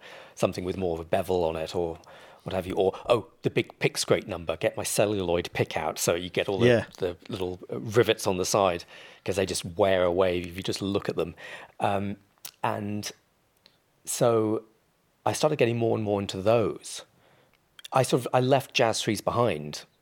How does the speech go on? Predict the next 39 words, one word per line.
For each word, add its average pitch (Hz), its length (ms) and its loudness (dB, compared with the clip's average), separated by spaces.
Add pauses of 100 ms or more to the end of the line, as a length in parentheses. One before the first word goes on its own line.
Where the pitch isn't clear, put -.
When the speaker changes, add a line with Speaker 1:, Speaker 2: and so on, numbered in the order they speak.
(260)
Speaker 1:
really, 104 640 0 (100)
because, 107 300 0
uh, 98 120 2
there 104 120 2
was 98 100 -2
no 107 100 2
real 95 220 0
use 110 260 -2
for - 120 -4
them. - 200 -8 (1160)
And 107 440 -2 (580)
then 143 200 4
it 226 100 6
got - 200 2
to 110 100 -2
a - 20 -2
point 90 320 -2
<laughs> - 40 2
I - 60 2
started - 540 0
doing, 147 220 2
like, 160 140 -2 (260)
I, 135 120 6 (100)
I 127 80 2
sort 120 220 -4
of - 100 -18 (420)
got 135 140 4
a 113 40 -6
reputation 147 540 2
in 90 100 -2
London 85 340 -4
as 98 140 -4
not 101 380 0
being 95 160 0
a 92 60 2
rock 101 380 2
guitarist, - 680 0 (720)
um, 90 560 -2 (720)
where 101 640 2